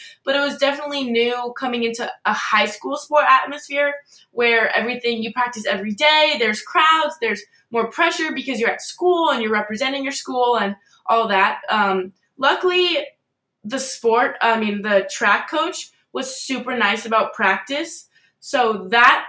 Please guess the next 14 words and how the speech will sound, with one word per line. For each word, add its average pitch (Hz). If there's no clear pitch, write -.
wasn't 254
too 262
much 220
of 214
an 202
issue, 196
but 202
definitely 262
the 233
high 220
school 233
soccer 214
club 208
volleyball 226